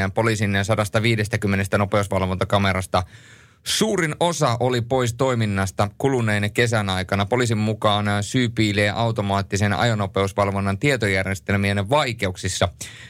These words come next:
Nimittäin kesäkuun alussa kameroita oli oikeastaan hyvin vähän päällä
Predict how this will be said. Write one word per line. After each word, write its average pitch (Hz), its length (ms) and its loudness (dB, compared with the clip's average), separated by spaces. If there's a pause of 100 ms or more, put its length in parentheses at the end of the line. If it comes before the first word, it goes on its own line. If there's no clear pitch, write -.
(100)
Nimittäin 104 580 2
kesäkuun 123 480 0
alussa 113 440 0 (340)
kameroita 107 800 2
oli 110 200 2
oikeastaan 107 680 2
hyvin 131 300 2
vähän 98 260 0
päällä 120 380 0